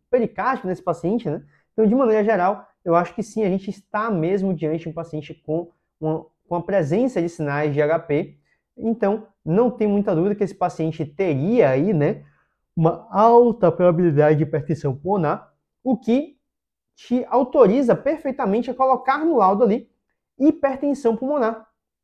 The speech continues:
né? Você não precisa descrever que o paciente tem alta probabilidade de hipertensão pulmonar. Você pode colocar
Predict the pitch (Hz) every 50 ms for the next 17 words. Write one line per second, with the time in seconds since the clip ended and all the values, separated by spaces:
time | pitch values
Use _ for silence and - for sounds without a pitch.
0 | _ _ _ _ _ _ _ _ _ _ _ _ _ _ _ _ _ _ - 139
1 | 131 139 175 180 - - _ _ _ 151 156 139 220 254 247 294 226 - - 262
2 | 262 277 214 220 226 - - 202 165 151 190 214 208 - 190 - 190 185 - -
3 | _ 233 202 180 170 175 190 220 226 226 226 - 196 202 196 180 165 160 160 170
4 | 160 165 170 160 165 151 139 156 143 151 147 131 127 120 110 - _ _ _ _
5 | _ _ 220 226 233 392 381 - 440 262 247 254 320 359 349 359 269 269 254 -
6 | - _